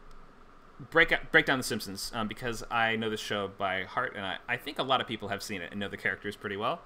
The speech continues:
So, strong T V ideas emphasize interesting worlds and the rich characters that populate them. So we're going to list out the most important characters, locations in Springfield, which is the setting for our show,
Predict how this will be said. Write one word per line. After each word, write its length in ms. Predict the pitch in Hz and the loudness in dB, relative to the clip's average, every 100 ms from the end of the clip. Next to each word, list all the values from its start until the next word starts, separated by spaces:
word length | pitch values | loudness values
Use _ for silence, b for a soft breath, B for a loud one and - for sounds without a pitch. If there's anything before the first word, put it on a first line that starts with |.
| B B B | B B B
So, 180 | - 151 | -4 -2
strong 300 | - - 214 | 2 6 6
T 180 | 233 214 | 4 -2
V 180 | 208 180 - | -2 -2 2
ideas 340 | 139 131 127 - | 2 4 0 -2
emphasize 600 | 123 139 - 123 120 - - | -2 -2 2 2 2 -4 -6
interesting 400 | 117 127 143 113 | -6 -4 -4 -2
worlds 300 | 110 110 - | 0 -2 -2
and 100 | 110 | -4
the 60 | |
rich 260 | 98 113 - | -2 -4 0
characters 380 | 117 113 110 - | 0 2 -2 -4
that 160 | 90 | -2
populate 480 | 107 95 90 78 - | 0 0 -2 -8 -10
them. 160 | 82 - | -10 -4
So 160 | 131 | -2
we're 100 | 131 | -2
going 220 | 135 156 | 0 -2
to 220 | - 135 131 B B | 0 -4 -4 B B
list 260 | 117 147 - | 2 4 6
out 240 | 143 - | 6 4
the 60 | 117 | 0
most 240 | 123 123 | 0 0
important 600 | 147 143 143 151 - - | 0 0 0 -2 -8 -2
characters, 580 | - 143 - 190 196 - - - | 8 8 8 0 -4 -8 -12 -4
locations 720 | 117 - 165 165 185 160 - | -4 0 0 0 -4 -8 -8
in 360 | 135 139 151 143 - | -2 0 0 -4 -6
Springfield, 640 | - 147 151 113 104 113 B B - | -2 -2 -2 0 0 -2 B B -4
which 160 | 123 | 0
is 140 | 120 - | 0 2
the 240 | 120 104 | 2 0
setting 400 | - - 151 156 | 0 2 4 2
for 260 | 156 135 127 | -2 -2 2
our 140 | 117 | 0
show, 320 | 113 110 107 | 0 0 0